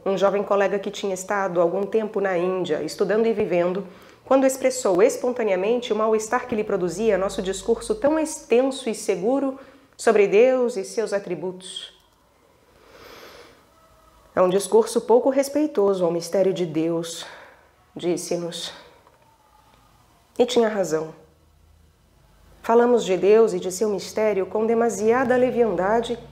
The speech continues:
e segurança. Talvez uma das consequências não esperadas, perversas, desse empenho da cultura ocidental,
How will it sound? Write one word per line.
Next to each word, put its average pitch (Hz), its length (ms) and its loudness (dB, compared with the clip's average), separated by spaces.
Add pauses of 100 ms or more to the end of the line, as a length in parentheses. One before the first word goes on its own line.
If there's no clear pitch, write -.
(200)
e 214 60 -8
segurança. 185 840 0 (1080)
Talvez 247 680 4 (280)
uma 254 160 4
das 262 160 4
consequências 240 680 0
não 269 200 2
esperadas, 214 760 0
perversas, 175 840 -2
desse 202 260 -2
empenho 202 400 0
da 175 100 0
cultura 180 360 -2
ocidental, 170 760 0